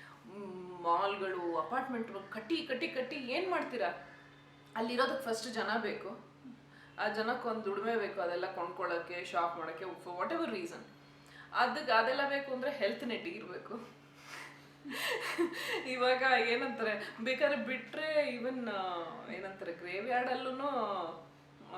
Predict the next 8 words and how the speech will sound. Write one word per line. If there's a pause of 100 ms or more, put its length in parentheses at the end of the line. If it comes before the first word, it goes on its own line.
ಏನಾದ್ರೂ
ಕಟ್ಬಿಡ್ತಾರೆ,
ಆ
ಲೆವೆಲ್‌ಗೆ
ಬಂದ್ಬಿಟ್ಟಿದ್ದಾರೆ
ಜನ.
ಆ,
so